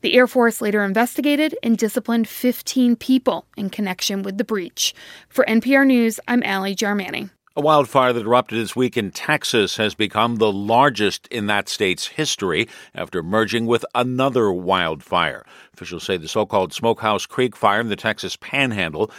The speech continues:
Speaker 2: has now scorched more than a million acres, an area roughly five times the size of New York City.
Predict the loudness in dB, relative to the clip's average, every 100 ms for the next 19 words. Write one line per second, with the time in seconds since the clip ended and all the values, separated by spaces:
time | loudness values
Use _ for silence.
0 | -20 -12 -6 -4 0 0 0 0 0 0
1 | -2 -4 0 0 0 0 -2 -2 -4 -4
2 | -4 0 2 0 -2 0 0 2 -4 -4
3 | _ 4 4 0 -4 -4 2 2 2 -4
4 | -10 -6 -4 -2 -4 -6 -6 -6 -6 -6
5 | -2 0 -2